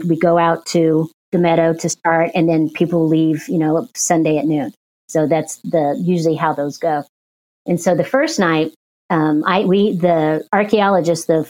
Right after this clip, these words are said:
Forest Service people, we had set up our tents, not too close to each other, but we're away from the other campers so that, uh, they can enjoy their time camping and,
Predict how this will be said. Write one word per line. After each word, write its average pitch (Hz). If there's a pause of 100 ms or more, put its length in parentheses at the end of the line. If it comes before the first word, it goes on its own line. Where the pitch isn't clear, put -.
Forest 202
Service 160
people, 165
we 190
had 196
set 175
up 165 (360)
our 190
tents, -
not 247 (200)
too 302
close 175
to 175
each 165
other, 165
but 165
we're 185
away 175
from 160
the 160
other 160
campers 165
so 160
that, 156 (380)
uh, 156
they 170
can 175
enjoy 165
their 160
time 160
camping 151
and, 143